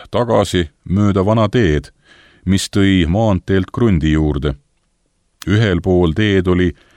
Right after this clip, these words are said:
soine kraav, milles oli veel kevadist vett. Mets kahel pool teed oli tihe, madalate mändidega, mis kasvasid aeglaselt, sest tugevad sügis- ja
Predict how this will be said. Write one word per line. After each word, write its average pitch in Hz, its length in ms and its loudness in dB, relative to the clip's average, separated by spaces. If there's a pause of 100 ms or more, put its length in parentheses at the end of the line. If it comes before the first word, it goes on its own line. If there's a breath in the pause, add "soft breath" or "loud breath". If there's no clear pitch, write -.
(120)
soine 107 480 0
kraav, 78 460 0 (560 soft breath)
milles 90 380 0
oli 82 320 0
veel 90 280 0
kevadist 87 540 -2
vett. - 380 -6 (840)
Mets 131 500 -4
kahel 85 340 -2
pool 73 260 -2
teed 76 400 -2 (240)
oli 92 220 0
tihe, 64 360 -6 (720 soft breath)
madalate 85 600 0
mändidega, 92 600 0 (440)
mis 90 220 -4
kasvasid 117 520 -2
aeglaselt, 80 680 0 (600 soft breath)
sest - 280 -6 (100)
tugevad 87 440 -2
sügis- 90 560 -4
ja 78 320 0